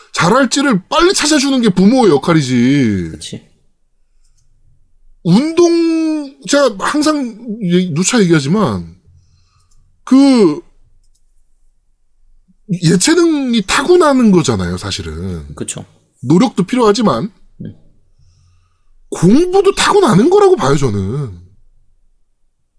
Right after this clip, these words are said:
Speaker 1: 노력이 필요한, 굉장한 노력이 필요하지만. 이, 아, 이거, 이, 니, 그러니까 당신들의 자식들이 공부 안 하는 거는 게임 때문이 아니에요, 절대. 그러니까 이거를 여가부가 판단하지 말았으면 좋겠다라는 거예요, 저는.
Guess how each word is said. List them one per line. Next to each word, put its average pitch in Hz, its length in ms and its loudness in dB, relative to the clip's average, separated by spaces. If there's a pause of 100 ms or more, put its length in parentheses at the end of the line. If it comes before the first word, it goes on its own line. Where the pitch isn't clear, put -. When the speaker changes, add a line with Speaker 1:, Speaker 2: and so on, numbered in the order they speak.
(240)
Speaker 1:
노력이 185 380 2
필요한, 160 440 0 (240)
굉장한 180 500 2
노력이 139 260 0
필요하지만. 92 520 -8 (2250)
이, 208 140 -12
아, - 140 -4
이거, 247 320 2
이, 220 500 -4
니, 180 460 -2
그러니까 185 260 -4
당신들의 285 680 0
자식들이 220 460 -2
공부 269 280 -2
안 143 180 0
하는 330 220 -2
거는 294 200 -2
게임 320 220 -8
때문이 370 240 0
아니에요, 196 400 -2
절대. 101 320 -8
그러니까 80 1500 -12
이거를 311 400 4
여가부가 277 440 2
판단하지 262 420 0
말았으면 156 400 -4
좋겠다라는 180 460 -2
거예요, 95 160 -6
저는. 78 200 -16